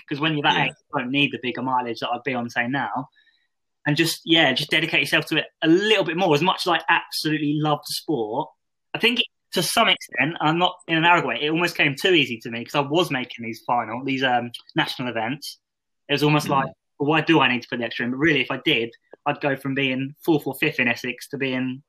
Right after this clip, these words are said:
Speaker 1: one or two potentially if I, if I got my training right. So that's one thing. And the other thing would be, which I touched on with you guys before, is the, the strength and conditioning and actually understanding your body.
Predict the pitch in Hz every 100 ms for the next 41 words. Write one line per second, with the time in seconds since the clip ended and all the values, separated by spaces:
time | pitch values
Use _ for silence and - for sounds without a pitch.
0 | - 143 139 131 165 156 - 120 120 -
1 | 110 117 139 123 - - 131 127 131 127
2 | 135 123 139 131 107 _ _ _ _ 170
3 | 160 151 151 151 147 120 131 143 _ _
4 | _ - 151 165 160 147 139 143 139 135
5 | 135 _ _ _ _ 143 143 135 - 170
6 | - 143 131 131 131 127 - 160 131 123
7 | 120 147 139 156 156 180 170 147 131 131
8 | 147 - 117 120 127 143 151 139 - 143
9 | 135 131 127 143 143 160